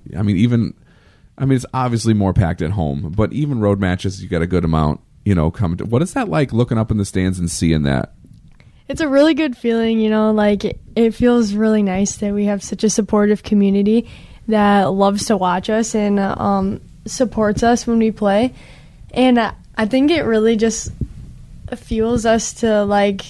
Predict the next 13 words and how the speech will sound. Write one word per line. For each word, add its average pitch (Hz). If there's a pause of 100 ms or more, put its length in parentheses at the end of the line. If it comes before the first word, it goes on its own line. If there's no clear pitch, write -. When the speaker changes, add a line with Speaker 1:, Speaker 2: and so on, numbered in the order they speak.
(380)
Speaker 2:
try 226
to 226
perform 208
and, 208
like, 208
not 208
let 208
our 208
community 208
down, 196
you 202
know? 202
Like, 202